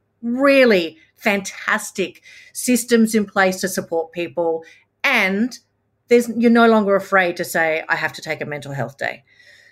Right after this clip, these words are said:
We need that same thing for perimenopause and menopause. So you need a, a multiple pronged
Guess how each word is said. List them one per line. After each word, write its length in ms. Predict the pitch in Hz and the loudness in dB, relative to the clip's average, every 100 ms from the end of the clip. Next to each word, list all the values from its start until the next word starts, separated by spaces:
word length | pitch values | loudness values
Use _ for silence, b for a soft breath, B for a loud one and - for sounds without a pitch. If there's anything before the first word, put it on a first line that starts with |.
| b b _ _ | b b _ _
We 300 | 180 254 311 | 2 4 4
need 240 | 262 247 | 4 4
that 200 | 196 190 | 2 0
same 320 | - 185 170 160 | 0 0 0 -2
thing 520 | 165 143 143 175 - | -4 -4 -6 -12 -16
for 220 | - 185 | -6 -6
perimenopause 720 | 175 156 147 139 143 131 135 | 0 0 0 -4 -6 -6 -6
and 80 | 139 | -6
menopause. 640 | 123 127 107 107 - - _ _ _ _ | -8 -10 -12 -14 -16 -20 _ _ _ _
So 320 | - 226 208 | 2 4 6
you 340 | 196 220 226 | 4 4 4
need 240 | 226 277 330 | 4 2 4
a, 260 | 277 202 - | 4 2 0
a 80 | 196 | -2
multiple 640 | 196 202 220 220 226 196 | 0 0 0 -2 -4 -4
pronged 640 | 190 - 190 180 175 175 | -6 -4 0 0 -2 -8